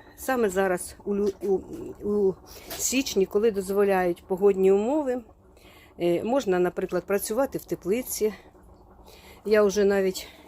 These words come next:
е, посіяла, е,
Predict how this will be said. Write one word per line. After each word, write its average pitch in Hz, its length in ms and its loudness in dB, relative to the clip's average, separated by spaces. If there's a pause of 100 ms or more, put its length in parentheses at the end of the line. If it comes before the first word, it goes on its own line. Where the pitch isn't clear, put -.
(520)
е, 175 360 -2
посіяла, 185 720 -2 (1120)
е, 170 380 -4